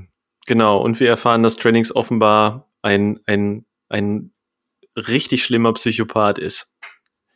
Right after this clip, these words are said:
den man versucht hat auszuschalten, ne? Es gab wohl laut Dienstanweisung, Operation Cleopatra hat, wurde beendet und, ähm, daraufhin war die Dienstanweisung, alle teilnehmenden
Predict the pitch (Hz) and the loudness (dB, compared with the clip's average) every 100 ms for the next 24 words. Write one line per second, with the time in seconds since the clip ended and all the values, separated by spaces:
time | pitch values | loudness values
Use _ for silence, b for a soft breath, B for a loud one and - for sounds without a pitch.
0 | _ - 214 214 190 190 160 131 165 254 | _ 2 4 6 4 4 2 4 4 4
1 | - - - 170 - - - - - - | 0 -6 -2 0 0 0 0 -2 -4 -6
2 | 110 160 233 - 170 - 135 127 B B | -2 0 0 0 -2 4 2 2 B B
3 | B B B B B B B - 123 160 | B B B B B B B -4 0 0
4 | 147 185 285 - 175 120 113 98 101 117 | 2 4 4 4 0 2 2 2 2 0
5 | 135 147 160 - 165 208 247 - 180 143 | 0 0 0 2 4 4 2 2 2 2
6 | 214 254 107 - - 101 85 95 175 - | -2 0 -2 -2 -6 -4 -2 -2 -2 -8
7 | _ 156 - - - - _ 208 _ 127 | _ -6 -6 -8 -8 -12 _ -20 _ -12
8 | 127 190 156 143 147 185 202 101 151 - | 2 4 4 0 0 2 4 4 2 0
9 | - 127 127 123 - 117 117 113 117 143 | 0 2 2 0 -4 -2 2 2 2 2
10 | 165 - 151 151 135 123 113 180 226 107 | -2 0 -2 0 0 0 0 -2 -2 -4
11 | 101 98 98 104 143 175 131 147 - 151 | -2 0 2 2 0 0 -2 -4 -4 -2
12 | 160 156 147 151 151 135 135 135 135 139 | 0 0 0 2 2 2 4 4 0 -2